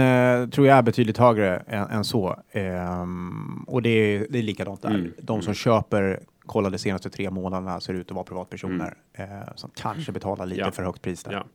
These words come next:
Speaker 2: Och Melker Schörling, där, där begriper jag
Speaker 1: <clears throat>
Speaker 2: överhuvudtaget inte varför man ska ha en premie. För det är så himla mycket Hexagon. Eh, den kan du så att säga, eh,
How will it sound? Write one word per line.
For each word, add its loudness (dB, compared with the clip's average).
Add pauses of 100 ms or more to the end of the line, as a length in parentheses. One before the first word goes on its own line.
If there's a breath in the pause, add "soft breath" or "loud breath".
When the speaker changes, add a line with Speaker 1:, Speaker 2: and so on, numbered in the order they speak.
(140 loud breath)
Speaker 2:
Och 2
Melker 6
Schörling, 8
där, 10
där 4
begriper 4
jag 0
Speaker 1:
<clears throat> 0
Speaker 2:
överhuvudtaget 0
inte -8
varför -10
man -10
ska -12
ha -8
en -14
premie. -12 (480 soft breath)
För -2
det 6
är 8
så 0
himla 6
mycket 2
Hexagon. 0 (440 loud breath)
Eh, -6
den 2
kan 0
du 2
så -10
att -12
säga, 2
eh, -4